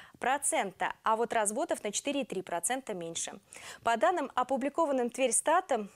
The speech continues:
наибольшее число браков с начала две тысячи двадцатого года наблюдалось в августе две тысячи двадцатого и в июле две тысячи двадцать первого. Тогда в месяц более девятисот тридцати пар регистрировали свои отношения в органах загс.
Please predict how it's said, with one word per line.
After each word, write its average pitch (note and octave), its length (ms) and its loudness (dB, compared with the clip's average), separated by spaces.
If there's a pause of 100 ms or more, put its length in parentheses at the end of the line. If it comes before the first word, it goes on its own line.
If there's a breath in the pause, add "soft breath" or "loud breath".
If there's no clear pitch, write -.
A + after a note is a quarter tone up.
(100)
наибольшее A3+ 500 0
число - 300 0
браков C4 480 2
с - 60 -2
начала A3 320 0
две G#3 160 0
тысячи A#3+ 300 -4
двадцатого A3 560 2
года D#4+ 360 4 (340 loud breath)
наблюдалось C#4 520 2
в C#4 40 2
августе D4 360 2
две A3 160 -4
тысячи C#4+ 320 -2
двадцатого G#3+ 680 0
и - 20 -2
в F#3+ 100 -2
июле A#3+ 300 -2
две F#3+ 160 -4
тысячи - 280 -4
двадцать G3 380 -2
первого. E3 500 -6 (280 loud breath)
Тогда A3+ 340 4
в G#3 80 -6
месяц C#4 380 2
более A#3+ 340 4
девятисот C4+ 600 0
тридцати A#3 420 -2
пар C4+ 360 2 (260)
регистрировали B3 760 0
свои G#3+ 280 0
отношения B3+ 680 -2
в G3 140 -4
органах G3 560 -2
загс. F3 500 0